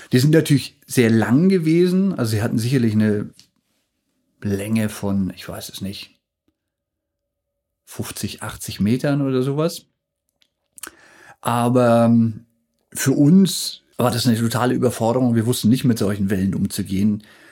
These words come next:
Also bis heute bin ich nie wieder in solchen hohen Wellen gefahren.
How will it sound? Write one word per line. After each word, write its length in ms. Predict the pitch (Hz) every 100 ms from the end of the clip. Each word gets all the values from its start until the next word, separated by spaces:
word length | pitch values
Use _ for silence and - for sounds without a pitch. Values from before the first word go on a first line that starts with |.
| _
Also 200 | - 113
bis 160 | 107 113
heute 280 | 117 147 135
bin 160 | 107
ich 160 | 107 -
nie 260 | 110 127 131
wieder 180 | 120
in 100 | 113
solchen 360 | 101 113 117 95
hohen 220 | 110 98
Wellen 240 | 107 127 113
gefahren. 440 | 95 90 90 117